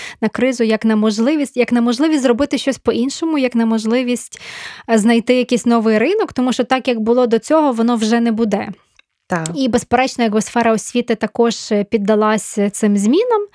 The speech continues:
Speaker 2: Мгм.
Speaker 1: Е, і ми, ми перейшли в онлайн навчання буквально з перших днів.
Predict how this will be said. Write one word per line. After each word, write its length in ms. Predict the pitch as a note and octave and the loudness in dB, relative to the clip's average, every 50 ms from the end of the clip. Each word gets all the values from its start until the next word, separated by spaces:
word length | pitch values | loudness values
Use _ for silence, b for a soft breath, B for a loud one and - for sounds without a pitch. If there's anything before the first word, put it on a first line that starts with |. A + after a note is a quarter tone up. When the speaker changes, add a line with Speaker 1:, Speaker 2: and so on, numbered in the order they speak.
| - - - | -14 -6 -2
Speaker 2:
Мгм. 340 | G#3+ A3+ A3+ A#3 A3+ A#3 A#3 | 0 2 2 0 -2 -2 -6
Speaker 1:
Е, 320 | - A#3 A#3 A#3 A#3 A#3 - - | -10 -12 -10 -8 -10 -10 -10 -8
і 260 | - A#3 A3+ A3 A3 | -8 -6 -2 -2 0
ми, 300 | A3 A3+ A#3+ B3 A#3+ A#3 | 0 0 0 0 0 2
ми 160 | A3+ A#3 A#3 | 2 0 2
перейшли 600 | - C4+ B3 C4+ A#3+ - - - B3+ C4+ C#4+ C#4+ | 2 2 2 2 0 -2 -2 0 0 2 2 2
в 80 | A#3+ - | 0 0
онлайн 540 | - A#3 A3+ A3 A3+ A#3 B3 B3+ B3+ A#3+ | 0 2 2 2 2 2 0 0 0 0
навчання 500 | A3+ A3 - - - B3+ B3+ C4+ B3+ A#3+ | -2 -2 -2 -4 -4 -2 -2 0 0 0
буквально 640 | A3+ G3+ G#3+ A3 G3+ _ - B3 B3 B3 A#3 G#3+ G#3+ | 0 0 0 -2 -2 _ 2 2 2 2 2 0 -2
з 80 | - | -2
перших 480 | - - A#3+ A3+ G#3+ - - - G#3+ G3+ | -2 0 0 0 0 -2 -6 -4 -2 0
днів. 280 | F#3+ G#3+ B3+ F4 B4 | 0 2 2 2 0